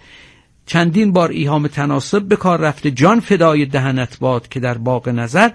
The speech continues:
و چندین بار آرایه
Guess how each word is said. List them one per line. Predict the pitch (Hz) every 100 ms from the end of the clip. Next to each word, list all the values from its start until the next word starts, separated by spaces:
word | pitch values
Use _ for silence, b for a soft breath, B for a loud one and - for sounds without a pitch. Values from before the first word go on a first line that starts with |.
| b b b b _ -
و | 127 123 - - _ _ _ _
چندین | - 190 190 185 175 269 208
بار | 185 180 - - b b b - - _
آرایه | 160 151 151 151 175 170 165 151